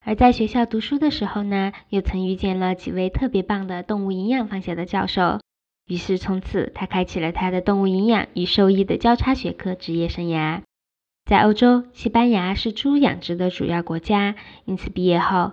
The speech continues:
David 自然而然地进入了养猪业。他在一家仔猪饲料公司工作了十五年，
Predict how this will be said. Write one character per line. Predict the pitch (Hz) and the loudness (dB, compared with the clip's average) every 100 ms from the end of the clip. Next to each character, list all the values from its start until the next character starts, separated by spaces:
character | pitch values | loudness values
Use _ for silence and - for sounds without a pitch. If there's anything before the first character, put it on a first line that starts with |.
| - | -4
David | - 180 175 170 | 0 2 2 0
自 | - | 2
然 | 196 175 | 4 6
而 | 180 | 4
然 | 185 196 | 2 4
地 | 226 - | 2 2
进 | - 185 180 | -4 -6 -4
入 | |
了 | 170 | 0
养 | 170 135 | 0 -2
猪 | - 170 | -4 -2
业。 | 170 165 165 214 _ | 0 0 0 -8 _
他 | - 190 | -6 -4
在 | 185 185 180 | 2 2 4
一 | 180 196 | 2 0
家 | 196 190 196 | 0 2 0
仔 | - - | -2 -10
猪 | - 247 254 | -2 0 0
饲 | 254 | 2
料 | 226 196 | 2 0
公 | 190 | -4
司 | 180 180 175 | -8 -8 -6
工 | 180 | -6
作 | 180 180 | -4 -2
了 | 180 | 0
十 | - 190 | 0 0
五 | 190 | 0
年， | 175 170 180 | 0 0 0